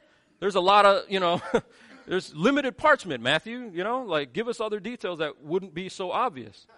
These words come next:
He's not telling us 'cause we wouldn't know he would be hungry after forty days. He's telling us because he's trying to remind you of the wilderness experience. If you were reading that as an, as an Israelite, you would go, "Ah, wilderness, hunger, right." Israel went in the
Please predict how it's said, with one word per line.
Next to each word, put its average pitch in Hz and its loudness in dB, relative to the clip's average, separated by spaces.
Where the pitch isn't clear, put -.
He's 180 -6
not 294 2
telling 220 -2
us 180 -8
'cause 175 -12
we 165 -8
wouldn't 143 -6
know 254 2
he 180 -4
would 131 -8
be 120 -8
hungry 117 -6
after 107 -6
forty 113 -8
days. 151 -8
He's 165 -20
telling 226 -2
us 170 -14
because 147 -10
he's 143 -18
trying 180 -6
to 196 -8
remind 175 -4
you 139 -6
of 135 -4
the 139 -8
wilderness 190 -6
experience. 131 -14
If 123 -10
you 175 -10
were 226 -8
reading 190 -6
that 175 0
as 151 -4
an, 143 -12
as 123 -6
an 127 -8
Israelite, 147 -4
you 151 -6
would 165 -8
go, 143 -2
"Ah, 180 2
wilderness, 156 -6
hunger, 185 -2
right." 185 2
Israel 208 -2
went 185 0
in 156 -6
the 135 -8